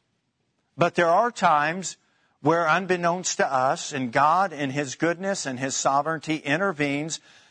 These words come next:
maybe because we're not paying attention when we're awake, He talks to us when we're not. Maybe we're not listening to conscience or the still small voice. Maybe we're not even paying attention to chance or circumstances or to the conviction of the Holy Spirit.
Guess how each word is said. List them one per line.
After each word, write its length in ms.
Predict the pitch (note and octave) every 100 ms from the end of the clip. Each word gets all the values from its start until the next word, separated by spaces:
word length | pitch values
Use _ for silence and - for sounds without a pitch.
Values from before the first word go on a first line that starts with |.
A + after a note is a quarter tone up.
| _ _ _ -
maybe 340 | D3 G3+ C4
because 500 | B3+ G3+ G3 F#3+ D#3
we're 140 | D3 D3
not 260 | D3+ F3+
paying 300 | - F3 F3+
attention 600 | D3+ C#3 E3+ E3+ D#3+ D3+
when 200 | C#3+ D3+
we're 220 | C#3 D3
awake, 340 | C3+ C3 F3+ G3+
He 140 | D3+
talks 340 | C3+ D#3 E3+ -
to 220 | E3 E3+
us 160 | D#3
when 140 | E3+ D#3+
we're 120 | D#3+
not. 460 | E3+ G3+ F2+ - - _ _ _ _ _ _ _ _ _ _ _ _ _ _
Maybe 320 | C#3 F3+ G#3+
we're 220 | G3+ E3+ D#3+
not 320 | E3 F3+ C#3+
listening 540 | E3 G3 F3 E3+ C#3
to 380 | A#2+ D3+ C#3 B2+ -
conscience 640 | - D3 C#3+ B2 A2+ G2 -
or 100 | C3+
the 100 | B2
still 300 | - D#3 D3
small 360 | - C#3+ C3+
voice. 400 | B2+ C3 A#2 - - _ _ _
Maybe 360 | C#3 E3+ G3 F#3
we're 180 | E3+
not 260 | D#3+ D#3+ D#3+
even 340 | E3+ E3 D#3+ C#3+
paying 280 | - E3+ F3
attention 520 | E3 - F#3 E3+ D3
to 120 | B2+ B2+
chance 480 | - C#3 C3+ C3+
or 120 | C3+ C3
circumstances 1000 | - D3+ C#3 B2+ - C3+ A#2+ - A#2
or 120 | A#2+ B2+
to 120 | C3+
the 100 | C3+
conviction 600 | - C#3 C#3+ D#3 - C#3
of 100 | B2
the 80 | B2
Holy 240 | B2 B2+
Spirit. 460 | B2 - C3+ A#2